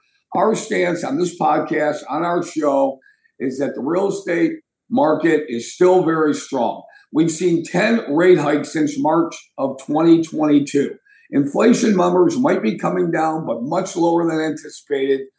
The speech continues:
The great news is housing inventory, I'm sorry, housing is still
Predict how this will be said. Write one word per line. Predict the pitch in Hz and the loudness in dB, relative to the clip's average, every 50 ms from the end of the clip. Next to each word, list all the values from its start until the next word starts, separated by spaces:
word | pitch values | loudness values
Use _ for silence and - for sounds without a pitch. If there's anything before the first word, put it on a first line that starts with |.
| _ _ _ _ _ | _ _ _ _ _
The | - 147 143 135 - - 135 131 | -2 0 0 0 -2 -6 -6 0
great | 131 151 185 214 226 226 214 185 | 2 4 4 6 4 2 2 4
news | 185 170 165 165 143 135 | 8 8 10 8 8 6
is | 151 139 123 113 - - | 2 2 2 0 -4 -6
housing | - 135 156 196 208 180 208 214 | -4 -2 0 0 2 2 0 0
inventory, | 196 185 180 170 160 165 - 185 180 170 165 165 165 160 147 - - _ _ _ _ _ - | 0 -2 -2 -4 -4 -4 -4 -2 0 2 4 4 4 4 2 0 -4 _ _ _ _ _ -6
I'm | - 170 | -6 -4
sorry, | 165 - 160 147 123 - | -2 -2 -2 -2 -2 -2
housing | - 147 185 214 220 180 202 220 220 214 208 - - _ - | -2 0 0 2 0 0 0 -2 -2 -2 -4 -8 -12 _ -8
is | 151 147 143 - - - | -8 -6 -6 -8 -10 -10
still | - 185 190 190 185 190 - - - - | -6 -2 0 2 2 2 0 -2 -6 -14